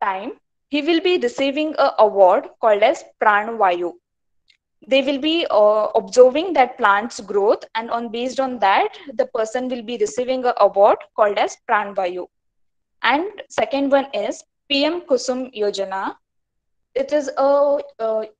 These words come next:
it is a scheme, uh, with regard to farmers,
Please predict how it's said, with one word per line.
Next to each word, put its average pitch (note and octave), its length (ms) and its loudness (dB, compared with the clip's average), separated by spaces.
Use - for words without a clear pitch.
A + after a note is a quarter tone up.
it C4 140 -6
is C#4 180 0
a D4 80 2
scheme, C#4+ 640 -8
uh, G#3+ 300 -6
with A#3+ 160 -8
regard G3+ 340 4
to D4 100 -4
farmers, G3+ 760 -2